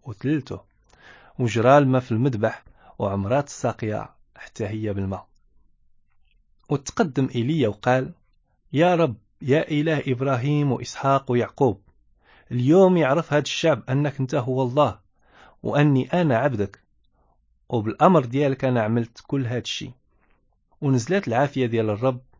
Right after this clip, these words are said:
وكلات الذبيحة والحطب والحجار والتراب، وشربات الماء اللي كان في الساقية. ومني شاف الشعب ما وقع، طاحوا للأرض على وجوههم وقالوا: "الرب هو الله، الرب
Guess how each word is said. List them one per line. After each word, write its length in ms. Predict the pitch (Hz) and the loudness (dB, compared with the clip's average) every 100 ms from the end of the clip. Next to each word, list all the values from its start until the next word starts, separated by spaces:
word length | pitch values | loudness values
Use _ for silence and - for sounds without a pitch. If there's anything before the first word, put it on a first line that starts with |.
| _ | _
وكلات 460 | - 120 151 180 120 | -10 -4 0 0 -2
الذبيحة 520 | 104 113 131 - 120 | -8 -4 -6 -4 -6
والحطب 500 | 113 - - 131 127 | -6 -8 -6 -6 -4
والحجار 520 | 98 - 101 120 123 | -8 -8 -4 -2 -2
والتراب، 500 | 101 - 110 123 127 _ _ _ _ | -4 -8 -4 -4 -4 _ _ _ _
وشربات 500 | 120 - 120 160 175 | -8 -6 -2 -2 0
الماء 200 | 123 127 | 0 2
اللي 200 | 131 110 | 0 -2
كان 240 | 107 123 120 | -4 -4 -4
في 60 | |
الساقية. 520 | - - 113 - 92 - _ _ _ _ _ _ _ | -6 -6 -6 -6 -12 -14 _ _ _ _ _ _ _
ومني 320 | 147 160 175 | 2 2 2
شاف 220 | 190 269 240 | 0 -2 -4
الشعب 440 | - - 139 123 | -4 0 0 2
ما 60 | 120 | 0
وقع، 320 | 107 131 131 _ _ _ _ - | 0 -4 -6 _ _ _ _ 0
طاحوا 280 | 147 143 127 | 0 0 -2
للأرض 420 | 117 - 131 110 | -2 -2 -2 -2
على 160 | 104 | -4
وجوههم 540 | 110 104 120 104 117 107 | -4 -2 -2 -2 -4 -4
وقالوا: 480 | 95 117 117 110 113 _ _ _ _ _ 113 | -4 0 0 0 -6 _ _ _ _ _ -10
"الرب 400 | 98 104 139 113 | -4 2 2 0
هو 260 | 110 107 113 | -10 -6 -4
الله، 400 | 98 104 101 - _ _ _ _ _ _ | -2 -2 -2 -4 _ _ _ _ _ _
الرب 420 | 113 92 107 156 | -12 -2 2 2